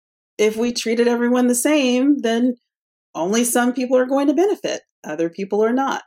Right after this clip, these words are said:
Some people are going to be harmed. Um, and so if we are truly going to live up to our nobleness, then we have to accept, um, the, the really broad variability,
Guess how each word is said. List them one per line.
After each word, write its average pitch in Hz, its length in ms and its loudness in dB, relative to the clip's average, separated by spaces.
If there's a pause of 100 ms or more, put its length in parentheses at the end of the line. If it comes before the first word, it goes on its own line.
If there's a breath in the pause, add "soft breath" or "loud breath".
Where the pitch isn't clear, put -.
(280)
Some 165 240 -8
people 185 240 -6
are 190 80 -2
going 202 140 -2
to 202 60 -4
be 226 100 -4
harmed. 202 600 -6 (420)
Um, 170 360 -6
and 185 120 -4
so 196 480 2
if 202 220 0
we 220 180 -2
are 196 320 2
truly 233 380 0
going 190 480 0
to 180 400 -2 (300)
live 208 240 2
up 190 180 0 (120)
to 175 420 0
our 175 240 -2
nobleness, 202 1080 0 (420)
then 202 280 0
we 208 120 0
have 226 420 -6
to 202 380 -2
accept, - 640 -4 (480)
um, 170 460 0
the, 175 680 0 (560)
the 185 220 -6 (100)
really 269 500 2
broad 180 800 -2
variability, 170 960 -2